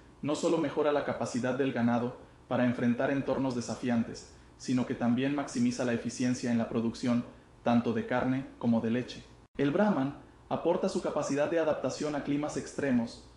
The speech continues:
su resistencia a enfermedades y su longevidad, mientras que el pardo suizo contribuye con su destacada producción láctea y su temperamento manejable. El resultado es un animal versátil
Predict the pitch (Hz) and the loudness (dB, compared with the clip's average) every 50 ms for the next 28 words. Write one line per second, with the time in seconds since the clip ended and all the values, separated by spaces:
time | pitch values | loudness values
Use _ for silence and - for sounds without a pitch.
0 | - - - - 151 151 151 143 - 143 - - 165 165 170 - 185 156 147 143 | -20 -14 -8 -6 -2 -2 -2 -2 -2 -4 -4 -2 -2 -2 -2 -2 0 0 0 0
1 | 135 139 143 131 131 127 131 143 143 135 127 131 123 - - - - - - 143 | 0 -2 -2 0 0 0 2 2 2 2 0 0 -2 -6 -12 -20 -14 -8 -8 -6
2 | 139 - 143 143 139 131 - 143 127 131 123 127 120 117 110 - - - - - | -4 -2 0 0 0 0 -2 -2 0 0 2 2 2 0 0 -4 -8 -16 -20 -20
3 | - - - - 143 143 135 139 - 135 - - 139 131 127 120 - 147 160 175 | -20 -16 -8 -4 -2 -2 0 0 -2 -4 -4 -2 -2 -2 0 0 0 0 0 2
4 | 175 165 - - 180 151 - - 143 - - - - - - - 160 147 147 131 | 0 -2 -2 -4 -4 -4 -4 -6 -8 -8 -8 -12 -20 -18 -10 -4 -2 -2 -2 0
5 | - 151 151 156 175 175 175 170 - 147 135 - 151 131 131 127 - 131 120 - | 0 0 0 2 2 2 2 0 0 0 -2 -2 0 -2 -2 -2 -2 -4 -4 -2
6 | 147 156 160 156 - 135 135 127 120 120 - - 147 147 147 151 156 151 147 - | 0 0 0 -2 -2 -2 -2 -2 -2 -4 -4 -6 -4 -2 0 2 2 2 0 0
7 | - 123 117 117 - - - - - - 120 - 156 139 - 135 127 139 123 123 | -4 -2 -4 -4 -6 -10 -20 -14 -10 -8 -6 -4 -2 -2 0 0 0 0 2 4
8 | 123 131 135 139 139 143 139 139 123 120 117 - - 120 113 113 113 113 - - | 4 4 4 2 0 -2 -2 0 2 0 0 0 -2 -4 -4 -4 -6 -8 -10 -14
9 | - - - - - - - - - - - - - - - - 135 123 127 135 | -20 -20 -20 -20 -20 -20 -20 -20 -20 -20 -20 -20 -20 -10 -4 -2 0 0 0 0
10 | 127 143 131 120 - 156 156 165 170 175 180 - - - - - - - 151 - | -2 -2 -2 0 0 2 2 2 2 0 -4 -6 -12 -18 -20 -12 -6 -6 -4 -4
11 | 180 165 156 151 143 135 135 135 143 143 135 139 117 - - 139 127 - - 123 | -2 -2 0 0 2 2 2 2 2 0 -2 -2 -4 -2 -2 -2 -2 -2 -2 -4
12 | 117 117 | -4 -4